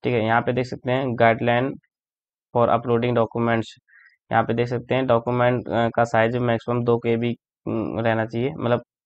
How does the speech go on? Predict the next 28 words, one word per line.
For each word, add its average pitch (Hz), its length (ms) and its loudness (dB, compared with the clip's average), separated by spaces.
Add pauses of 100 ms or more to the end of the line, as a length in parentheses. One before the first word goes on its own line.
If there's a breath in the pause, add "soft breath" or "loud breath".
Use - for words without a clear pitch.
कर 127 100 2
सकते 117 300 -6
हैं। 135 160 -2
इससे 123 180 -4
ऊपर 120 260 0
आपका, 117 340 0 (540 loud breath)
अ, 113 60 -4
जो 113 180 0
भी 120 120 2
अगर 117 140 4
साइज 110 260 2
रहेगा 110 260 4
तो 131 120 -2
आप 117 200 0
यहाँ 113 240 2
पे 113 80 -2
डॉक्यूमेंट 113 440 -4
को 117 80 0
अपलोड 117 220 0
नहीं 110 140 0
कर 113 120 -2
पाएंगे। 113 320 -4 (1040 loud breath)
Supporting 131 500 2
file 127 260 8
format 120 440 2
are 110 300 6 (360)
J-, 120 320 0 (180)
जेपीईजी 127 880 0